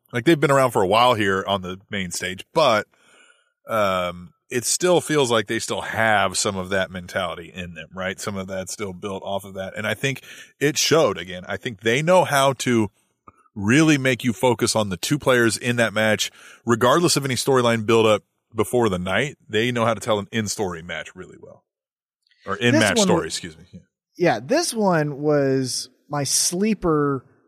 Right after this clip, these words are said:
Speaker 2: match of the weekend. I really loved this match a lot. I thought the storyline going into it, the build-up and all of that was perfect.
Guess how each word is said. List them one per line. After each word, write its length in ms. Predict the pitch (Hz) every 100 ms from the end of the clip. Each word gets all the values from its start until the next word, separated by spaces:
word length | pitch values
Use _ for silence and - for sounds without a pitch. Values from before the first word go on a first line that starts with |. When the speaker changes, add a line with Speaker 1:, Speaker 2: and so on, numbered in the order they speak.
| -
Speaker 2:
match 500 | 131 151 160 170 165
of 80 | 139
the 80 |
weekend. 500 | 131 139 135 117 98 -
I 100 | 208
really 360 | 175 180 165
loved 320 | 147 139 135
this 220 | 127 117 135
match 260 | 127 123
a 60 | 120
lot. 260 | 120 110 - _ -
I 80 | 160
thought 180 | 180 165
the 60 |
storyline 680 | 131 - 180 185 180 170 160
going 240 | 151 139
into 400 | 131 185 180 190
it, 180 | 190 185
the 80 | 139
build-up 540 | 123 151 165 170 170
and 100 | 151
all 140 | 139 135
of 100 | 131
that 260 | 160 170
was 140 | 127 120
perfect. 720 | - - 175 185 190 190 -